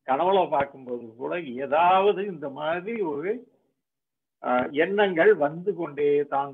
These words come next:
இருக்கும், இல்லைங்களா? அது ஒரு இயற்கை தானே. சின்ன வயசுல இருந்து ஏதாவது இப்ப கண்ணுல தெரியுது, படுது. ஆனா அது இந்த படுறதுன்னா கண்ணு உள்ள பஸ்ஸுக்குள்ள போறது இல்ல. I mean,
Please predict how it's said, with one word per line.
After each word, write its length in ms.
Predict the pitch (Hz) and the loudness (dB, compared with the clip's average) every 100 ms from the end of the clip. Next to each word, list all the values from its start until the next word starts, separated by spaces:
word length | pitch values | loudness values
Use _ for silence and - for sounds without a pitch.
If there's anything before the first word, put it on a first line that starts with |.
| 117 | -12
இருக்கும், 520 | 123 107 _ 120 117 110 110 _ _ _ _ _ _ _ _ | -18 -20 _ -10 -10 -16 _ _ _ _ _ _ _ _ _
இல்லைங்களா? 440 | 131 135 131 143 196 147 - _ _ _ _ _ | -6 -4 0 4 4 2 -8 _ _ _ _ _
அது 240 | - 151 175 | 2 4 4
ஒரு 160 | 170 156 147 | 4 0 2
இயற்கை 360 | 160 160 185 185 | 2 2 -2 -2
தானே. 260 | 254 240 - _ _ _ _ _ - | -4 -4 -6 _ _ _ _ _ -8
சின்ன 200 | 143 143 | -4 -2
வயசுல 360 | 131 127 131 127 | 0 -2 -4 -8
இருந்து 180 | 156 202 | 4 4
ஏதாவது 420 | 180 160 165 165 | 8 8 8 4
இப்ப 180 | 131 156 | -4 -4
கண்ணுல 300 | 147 151 147 - | -4 0 -2 -2
தெரியுது, 280 | 147 147 139 147 | -8 -8 -10 -4
படுது. 380 | 147 139 135 147 151 _ _ _ _ | -4 -2 -6 -8 -8 _ _ _ _
ஆனா 220 | 151 170 | 4 6
அது 240 | 160 147 - | 4 2 -8
இந்த 200 | 151 147 | -2 0
படுறதுன்னா 520 | - 151 180 175 180 190 | 4 2 2 0 -2 -2
கண்ணு 180 | 170 208 | 2 4
உள்ள 280 | 185 180 190 | 4 4 4
பஸ்ஸுக்குள்ள 480 | 156 156 208 202 190 170 | 2 0 2 2 2 0
போறது 220 | 147 139 | -2 -4
இல்ல. 180 | 120 123 - | -8 -16 -18
I 80 | |
mean, 160 | 131 | -18